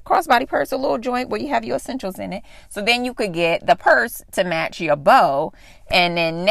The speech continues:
now she's added in some headbands and some other stuff. So she's got some dope, um, African prints, um, that you can order. So I ordered Little Cute Lips a set. It's a headband, a bow, and then a purse.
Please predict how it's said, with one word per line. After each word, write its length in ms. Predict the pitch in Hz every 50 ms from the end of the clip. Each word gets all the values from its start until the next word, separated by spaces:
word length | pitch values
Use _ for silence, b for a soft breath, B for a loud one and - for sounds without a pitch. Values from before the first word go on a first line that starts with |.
| - 571 508 453
now 220 | 233 190 185 185
she's 260 | - - - 220 - -
added 300 | - 170 175 170 165 156
in 120 | 151 156
some 220 | - - 135 151 180
headbands 1000 | 254 269 269 269 269 233 240 240 240 240 233 233 233 233 233 240 240 240 240 -
and 160 | - 175 180
some 180 | - 202 170
other 300 | - - 170 165 165 156
stuff. 340 | 170 - - 135 127 - -
So 100 | - 165
she's 260 | 170 - 226 220 -
got 200 | - 196 156 -
some 260 | - - 175 180 180 156
dope, 360 | - - 185 202 - - - -
um, 240 | - 160 156 160 165 -
African 540 | - 185 202 - 240 226 - 226 220 240
prints, 560 | 277 - - 208 226 262 - - - - - - b b b b b b b b b b b -
um, 480 | 170 175 170 165 165 160 160 165 165 151
that 140 | - -
you 160 | 165 156 190 180
can 180 | - 247 214
order. 400 | - - 170 170 165 160 160 160
So 160 | - - 208
I 180 | - - 185 214
ordered 640 | - - 208 202 190 180 180 180 175 175 170 170 -
Little 280 | 170 165 175 175 165
Cute 260 | - - - 180 - -
Lips 240 | 151 156 - - -
a 80 | - 151
set. 380 | - - - - 170 160 - -
It's 180 | - 185 - -
a 80 | 170
headband, 760 | 165 202 214 214 226 220 - 220 214 208 208 208 202 208 - -
a 100 | - 156
bow, 520 | 151 135 131 165 165 156 156 160 151 139 -
and 200 | - 156 151 135
then 140 | 147 143 143
a 80 | 139
purse. 720 | - - - 175 151 123 101 73 - - - - - -